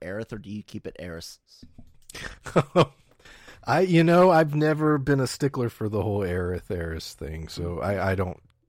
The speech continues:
Speaker 2: no, I
Speaker 1: It
Speaker 2: don't
Speaker 1: doesn't bother
Speaker 2: rename.
Speaker 1: one,
Speaker 2: It doesn't
Speaker 1: one way or the
Speaker 2: bother
Speaker 1: other.
Speaker 2: me, no.
Speaker 1: Um, there's this idea that her and Sephiroth remember the first time around, or a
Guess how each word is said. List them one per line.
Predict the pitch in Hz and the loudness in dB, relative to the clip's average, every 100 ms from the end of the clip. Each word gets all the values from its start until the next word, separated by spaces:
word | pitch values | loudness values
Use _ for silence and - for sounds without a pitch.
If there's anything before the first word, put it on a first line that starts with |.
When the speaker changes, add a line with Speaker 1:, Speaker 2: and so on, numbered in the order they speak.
| - | -16
Speaker 2:
no, | - 90 76 | -8 -6 -6
I | 73 | -6
Speaker 1:
It | |
Speaker 2:
don't | 139 | -6
Speaker 1:
doesn't | 135 113 | -4 -4
bother | 104 98 | -4 -6
Speaker 2:
rename. | 95 | -8
Speaker 1:
one, | 110 101 | -8 -6
Speaker 2:
It | |
doesn't | - 98 | -4 -4
Speaker 1:
one | 101 | -4
way | 101 | -6
or | |
the | 80 | -6
Speaker 2:
bother | 76 | -8
Speaker 1:
other. | |
Speaker 2:
me, | 78 85 - - - _ - - _ - | -10 -14 -16 -18 -18 _ -20 -20 _ -6
no. | 156 | -2
Speaker 1:
Um, | 143 127 110 _ _ _ _ _ _ _ _ _ _ | 0 -2 -10 _ _ _ _ _ _ _ _ _ _
there's | 160 165 143 | 0 0 0
this | 170 180 | -4 -2
idea | 156 123 _ 131 165 143 | -2 -4 _ -10 -6 -4
that | 117 113 123 | -4 -4 -6
her | - 151 151 | -2 0 0
and | 131 120 107 _ _ _ | -2 -4 -8 _ _ _
Sephiroth | - 135 135 117 107 - | -6 -4 -2 -2 -2 -6
remember | 107 98 113 117 90 98 _ - | -10 -6 -6 -6 -10 -12 _ -16
the | 110 | -12
first | - 113 - - - | -8 -8 -8 -18 -10
time | 120 113 107 | -6 -4 -6
around, | 101 101 104 | -8 -8 -4
or | 156 170 147 110 - _ _ _ _ 151 | 0 2 2 -2 -8 _ _ _ _ -2
a | 151 160 123 104 | 0 0 -2 -8